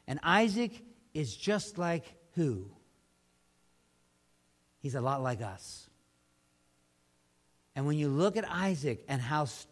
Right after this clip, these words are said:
how Isaac comes through the storyboard, you're gonna say, "That should have been me.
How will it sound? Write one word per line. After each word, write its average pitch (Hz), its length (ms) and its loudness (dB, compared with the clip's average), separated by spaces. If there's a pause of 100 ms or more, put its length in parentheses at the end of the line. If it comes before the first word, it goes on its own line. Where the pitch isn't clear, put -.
(140)
how 139 300 -6
Isaac 156 420 0
comes 170 240 -4
through 170 180 -4
the 147 100 -4
storyboard, 113 960 -2 (540)
you're 143 120 -2
gonna 156 160 0
say, 131 520 -2
"That 180 260 -6
should - 280 -6
have 147 120 -6
been 156 200 -2
me. 170 360 -6